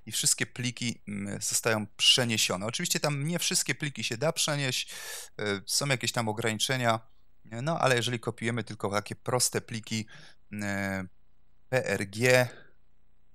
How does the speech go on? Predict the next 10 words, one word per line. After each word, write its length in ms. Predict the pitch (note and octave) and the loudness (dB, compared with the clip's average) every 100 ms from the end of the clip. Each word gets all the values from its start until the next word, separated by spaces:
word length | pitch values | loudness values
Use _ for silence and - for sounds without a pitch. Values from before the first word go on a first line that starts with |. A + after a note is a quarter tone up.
| - | -6
no 120 | G#3 | -2
to 140 | G3+ | 2
niewątpliwie 520 | E3+ D#3 D3 - C3+ | 2 2 -2 -4 -2
ta 120 | C3+ A#2+ | 2 2
funkcja 340 | C3 A#2+ A2+ | 0 -2 0
może 220 | A2+ A2 | 0 -4
być 160 | G#2+ G2+ | -6 -6
przydatna. 480 | - G#2 A#2 - A2 | -6 0 0 0 -4
Jak 120 | G2 | -4
widzicie, 360 | G2+ G2+ A2 | -6 -2 -2